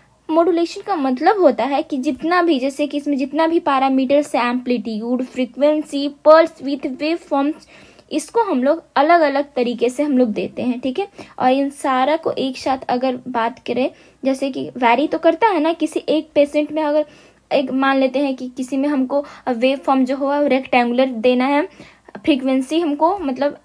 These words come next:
एटी हर्ट्ज देना है, लेकिन ऐसा तो नहीं होता है ना कि एक ये जो फिक्स होता है वो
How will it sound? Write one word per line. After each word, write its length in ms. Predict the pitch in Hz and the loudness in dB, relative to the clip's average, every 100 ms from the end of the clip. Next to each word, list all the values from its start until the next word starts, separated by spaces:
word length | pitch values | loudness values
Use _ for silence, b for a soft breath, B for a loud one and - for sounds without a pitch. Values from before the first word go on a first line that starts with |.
| - | -4
एटी 240 | 254 220 294 | -2 0 0
हर्ट्ज 260 | 294 262 247 | 0 -2 -4
देना 200 | 269 285 | -4 -4
है, 120 | 330 | -6
लेकिन 220 | 311 311 | -6 -6
ऐसा 280 | 254 277 330 | -4 -2 -2
तो 100 | 339 | -2
नहीं 120 | 381 | -6
होता 240 | 381 262 294 | -4 -4 -2
है 100 | 330 | -2
ना 100 | 359 | -4
कि 120 | - - | -8 -2
एक 220 | 277 294 - B B B - | -2 -2 -8 B B B -6
ये 300 | 269 262 339 | -2 0 0
जो 160 | 339 349 _ - - | -2 -6 _ -20 2
फिक्स 300 | 392 349 - | 2 2 0
होता 200 | 254 254 | 0 0
है 120 | 269 | -4
वो 100 | 269 | -4